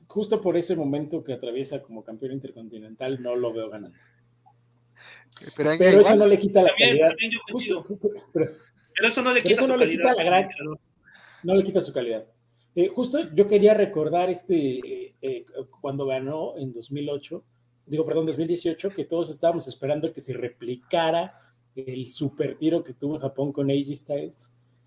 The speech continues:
Speaker 1: Y, pues, la lucha que nos dieron en WrestleMania de ese año fue pobre, o decepcionante, triste, lamentable. Y todos estábamos esperando un Dream Match.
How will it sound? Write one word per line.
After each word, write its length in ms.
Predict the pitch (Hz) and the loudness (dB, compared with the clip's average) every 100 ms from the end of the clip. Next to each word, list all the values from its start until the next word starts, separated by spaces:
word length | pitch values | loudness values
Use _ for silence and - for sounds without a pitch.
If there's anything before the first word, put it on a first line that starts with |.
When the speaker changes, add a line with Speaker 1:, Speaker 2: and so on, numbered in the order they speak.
| _ _ | _ _
Speaker 1:
Y, 200 | - 131 | -8 -6
pues, 220 | 131 127 127 | -4 -6 -2
la 120 | 127 | -2
lucha 260 | 147 165 | 0 -2
que 120 | - 127 | -2 -4
nos 160 | 123 | -2
dieron 320 | 143 147 127 | 0 0 -2
en 100 | 123 | -4
WrestleMania 600 | 120 139 147 143 143 143 139 | -2 -2 -2 -4 -2 0 0
de 80 | |
ese 200 | 135 139 | 0 -2
año 280 | 135 135 139 | -2 0 -2
fue 280 | - 131 127 _ | -2 -4 -4 _
pobre, 500 | 135 131 147 131 120 117 | 0 2 4 2 0 -2
o 100 | 113 | -4
decepcionante, 1040 | 113 107 120 - 117 110 123 131 139 139 123 | -6 -8 -12 -14 -16 -12 -4 -4 0 -2 -2
triste, 440 | 131 139 - 117 | -4 -4 -4 -6
lamentable. 840 | 110 104 104 110 135 135 139 165 - _ _ _ _ _ _ | -6 -10 -16 -12 -6 -6 -4 -8 -12 _ _ _ _ _ _
Y 80 | 120 | -12
todos 220 | 139 131 | -4 -4
estábamos 360 | 127 127 127 123 | 0 -2 -2 -6
esperando 380 | - 113 120 123 | -10 -8 -8 -8
un 100 | 120 | -8
Dream 220 | 123 117 | -8 -6
Match. 440 | 127 - - - | -6 -6 -10 -14